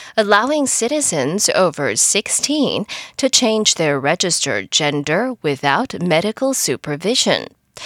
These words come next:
Spain's lower house of parliament approved a law on Thursday that requires children aged twelve and thirteen to have a judge's authorization to make the change,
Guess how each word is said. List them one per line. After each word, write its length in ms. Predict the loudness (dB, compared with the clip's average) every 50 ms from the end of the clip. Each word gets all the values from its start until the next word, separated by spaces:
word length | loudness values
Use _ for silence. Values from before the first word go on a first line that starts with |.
| -12 -12 -12 -14 -16 -18 -8 -2
Spain's 580 | -2 0 2 4 4 4 4 2 2 2 2 4
lower 420 | 4 6 6 6 6 6 6 4
house 460 | 2 2 2 2 2 2 2 0 0
of 200 | 0 -2 -2 -4 -4
parliament 680 | 0 2 2 2 2 0 0 0 0 0 0 0 0 -2
approved 680 | -2 -2 -4 -6 -6 -2 0 2 2 0 0 0 0
a 100 | 0 0
law 480 | 0 0 2 2 4 4 4 4 4 2
on 300 | 2 2 2 2 0 -4
Thursday 760 | -4 -2 0 0 2 2 2 0 2 2 2 2 2 0 -4 -8 -10 -12 -12 -14 -16 -14 0
that 280 | 2 2 4 4 0 0
requires 880 | 0 0 0 0 -6 0 2 4 4 4 4 2 2 0 0 0 -2 -2
children 640 | -2 0 0 0 0 0 2 2 2 2 2 2 2 0
aged 500 | 0 2 0 0 0 0 0 0 -2 -6
twelve 560 | -6 -2 0 2 4 4 4 4 2 0 -2 -2
and 300 | 0 2 2 0 -2 -4
thirteen 920 | -4 0 2 2 2 0 0 -2 0 2 4 4 4 2 2 0 -2 -4 -4 -6 -12 -16 -18 -10 _
to 140 | 0 2 2
have 340 | 4 2 2 2 2 2
a 180 | 0 0 0 0 -2 -2
judge's 540 | 2 2 2 4 2 2 0 0 -2 -2 0 2
authorization 1120 | 2 2 2 0 -2 -2 0 0 0 0 0 0 0 -2 0 0 0 0 0 -2 -4 -4
to 160 | -4 -2 -2 -2
make 400 | 0 0 0 0 0 -2 -4 -4
the 140 | -4 -4
change, 680 | 0 -2 -2 2 2 2 2 2 0 -2 -4 -6 -6